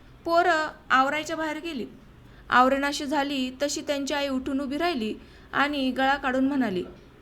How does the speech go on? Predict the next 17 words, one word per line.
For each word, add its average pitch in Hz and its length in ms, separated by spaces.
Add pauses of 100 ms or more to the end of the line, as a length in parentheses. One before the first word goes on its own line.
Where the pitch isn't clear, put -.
(540)
"अरे 285 400
चित्रागत 285 680
उभा 269 200
काय 320 220
राहिलाय 330 300
बघत? 233 280 (720)
एकाला 269 500
एक 269 160
जण 285 240
धरा, 285 400 (400)
त्यासने 320 300
आवरा 277 320
की. 339 240 (680)
अरे 277 440
पाया 269 260
पडतो 277 320
तुमच्या." 220 460